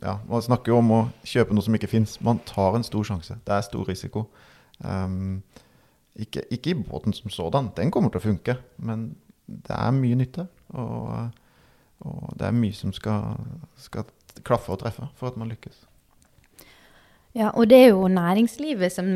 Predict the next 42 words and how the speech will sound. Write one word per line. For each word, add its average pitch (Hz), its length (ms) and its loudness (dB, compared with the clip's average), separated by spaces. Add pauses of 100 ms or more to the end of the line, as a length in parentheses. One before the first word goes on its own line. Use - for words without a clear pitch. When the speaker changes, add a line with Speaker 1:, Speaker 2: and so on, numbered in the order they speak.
(260)
Speaker 2:
eh, 175 320 0
egentlig 185 380 -2
fylkeskommunen 165 680 -4
setter - 380 -6
i 190 80 -2
gang 170 240 0 (100)
her, 165 220 0
og 180 80 2
er - 20 -2
sånn, 180 160 -8
«Ja, 170 80 -2
men 175 160 -4
kom 175 220 0
igjen, 170 240 -4
begynn 175 260 0
å 170 240 0
utvikle, 165 800 -6 (180)
jobb 180 320 -4
mot 170 240 -6
det 165 140 0 (160)
produktet 160 560 -6
som 170 260 -4
vi, 170 400 -4
eh, - 460 -12 (100)
har 170 80 0
lyst 170 240 -6
til 151 80 -4
å - 80 -8
kjøpe 180 320 -4
av 220 220 2
dere.» 190 160 -2 (580)
Og 185 560 2
det 196 140 2
har 190 100 4
jo 165 80 -2
blitt 254 160 0
lagt - 400 -4
en 165 160 -2
del 254 240 0
penger 247 400 -2 (480)
i, 269 400 0
eh, 214 140 0